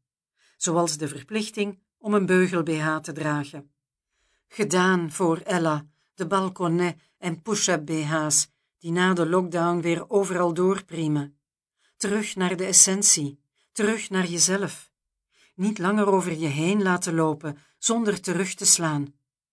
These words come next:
Gedaan met negeren, de boel de boel laten, alles los te laten voor de lieve vrede.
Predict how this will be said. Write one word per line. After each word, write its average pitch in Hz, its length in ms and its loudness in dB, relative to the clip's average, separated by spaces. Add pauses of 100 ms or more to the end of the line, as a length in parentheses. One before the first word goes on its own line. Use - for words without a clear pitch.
(300)
Gedaan 185 560 0
met 185 160 0
negeren, 156 760 -2 (280)
de 220 100 -10
boel 254 260 4
de 220 100 -2
boel 240 260 2
laten, 156 540 0 (200)
alles 240 280 2
los 214 280 2
te 196 120 0
laten 175 300 0
voor 180 200 -2
de 175 80 -2
lieve 208 260 -4
vrede. 180 540 -4